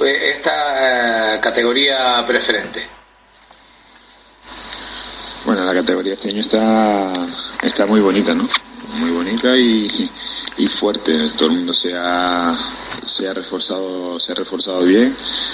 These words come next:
Speaker 2: y empiezas a ver plantillas por plantillas y, y yo creo que que ninguno compite para,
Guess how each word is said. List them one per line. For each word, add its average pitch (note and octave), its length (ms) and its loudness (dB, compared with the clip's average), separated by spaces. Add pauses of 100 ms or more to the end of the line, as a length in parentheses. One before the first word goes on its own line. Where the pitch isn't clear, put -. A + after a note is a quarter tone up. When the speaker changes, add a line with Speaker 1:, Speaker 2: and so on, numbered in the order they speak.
(600)
Speaker 2:
y F#2+ 640 4
empiezas F#2+ 440 -2
a G2+ 40 4
ver G2 100 2
plantillas G2+ 340 2
por F#2+ 120 2
plantillas G2 440 2
y, G2 560 6
y F2+ 80 4
yo G2+ 120 4
creo G2+ 220 4
que F#2+ 600 0 (540)
que G#2+ 100 -4
ninguno A2 800 4
compite B2 500 4
para, A2+ 920 0